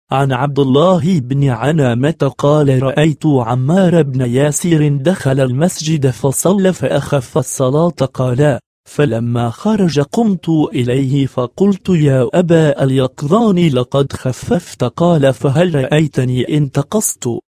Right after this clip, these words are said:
من حدودها شيئا؟' قلت: 'لا.' قال: 'فإني بادرت بها سهوة الشيطان. سمعت رسول الله صلى الله عليه وسلم يقول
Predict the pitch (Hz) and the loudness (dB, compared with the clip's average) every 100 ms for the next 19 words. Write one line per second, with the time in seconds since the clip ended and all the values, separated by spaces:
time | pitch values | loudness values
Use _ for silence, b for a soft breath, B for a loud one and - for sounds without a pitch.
0 | - 147 165 160 185 147 180 185 147 135 | -6 0 0 0 -2 0 0 0 0 0
1 | 131 131 151 151 143 139 135 - 240 190 | 0 0 0 0 0 -2 -2 0 2 2
2 | 180 170 143 117 117 196 220 202 175 165 | 0 2 2 0 -2 0 2 4 2 2
3 | 131 113 131 123 117 123 143 123 180 196 | -2 -4 -2 -2 0 2 2 2 0 2
4 | 143 117 123 107 98 98 - 170 160 151 | 0 0 -2 -4 -8 -8 -4 -2 2 2
5 | 147 143 - - 123 117 - 143 185 165 | 2 0 -2 -2 -2 -4 -2 0 2 2
6 | 160 151 - 131 143 202 196 170 139 120 | 0 -2 0 2 2 0 0 2 2 2
7 | - 160 151 139 127 110 123 127 135 131 | -2 -2 0 2 0 -2 -2 0 -2 -4
8 | - 214 214 202 190 139 123 139 143 131 | -2 -2 0 0 0 0 0 2 2 0
9 | 110 117 123 139 127 120 113 113 - 143 | 0 -4 -2 -2 0 0 0 -2 -2 0
10 | 131 120 120 120 - 170 170 160 165 | 0 0 -2 -2 -4 -2 2 4 2